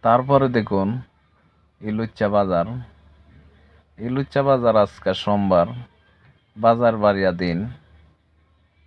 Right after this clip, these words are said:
আইসি মাগরিবের টাইম।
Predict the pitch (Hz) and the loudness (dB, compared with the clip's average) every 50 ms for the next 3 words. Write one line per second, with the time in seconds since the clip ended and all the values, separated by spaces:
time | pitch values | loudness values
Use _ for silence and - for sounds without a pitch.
0 | _ _ _ _ _ _ - - 87 101 117 123 120 - - 135 135 139 135 135 | _ _ _ _ _ _ -14 -8 -4 -2 -2 -2 -2 -4 -4 -2 0 2 2 2
1 | 131 127 123 117 107 113 113 127 131 143 143 139 - - - _ _ _ _ _ | 2 0 -2 0 2 2 2 2 0 -2 -6 -8 -10 -14 -20 _ _ _ _ _
2 | _ _ _ _ _ _ _ _ _ _ _ _ _ _ _ _ _ _ _ _ | _ _ _ _ _ _ _ _ _ _ _ _ _ _ _ _ _ _ _ _
3 | _ _ _ _ - 107 107 107 104 101 101 | _ _ _ _ 0 2 4 4 4 2 0